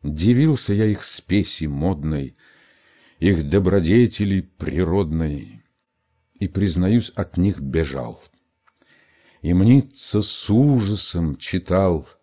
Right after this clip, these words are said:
над их бровями надпись ада: «Оставь надежду навсегда». Внушать любовь для них беда, пугать людей для них отрада.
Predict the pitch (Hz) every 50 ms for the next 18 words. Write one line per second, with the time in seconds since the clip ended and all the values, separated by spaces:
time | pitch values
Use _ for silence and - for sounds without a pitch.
0 | _ _ _ _ _ _ _ _ _ _ _ _ - 73 82 87 78 101 104 80
1 | 69 69 67 76 71 76 82 87 85 90 92 90 87 87 85 80 78 80 85 80
2 | - - - - 76 71 - - - _ _ - 80 80 80 78 73 67 71 73
3 | 69 64 58 58 - _ _ _ _ - - - - - - - - - 104 104
4 | 95 - - - - - - - - 64 64 65 76 85 71 73 92 98 87 76
5 | 69 67 78 80 76 67 - _ _ _ _ _ - 65 65 71 78 - - -
6 | - 73 69 65 62 57 57 58 - - - _ _ _ _ _ _ _ _ _
7 | _ _ _ _ _ _ _ _ _ _ _ - 67 69 73 80 90 - - 104
8 | 104 - - 85 92 90 82 113 123 110 90 80 78 73 73 76 85 87 92 101
9 | 98 82 - - 67 64 58 64 64 69 67 67 71 73 71 65 64 - - _
10 | _ _ _ _ _ _ _ _ _ _ _ _ _ _ - - 80 78 78 101
11 | 123 131 117 - - - - - 76 76 85 85 80 95 101 92 71 69 73 78
12 | 78 78 82 92 90 - - _ - 82 78 - - 65 62 62 65 69 71 73
13 | 69 -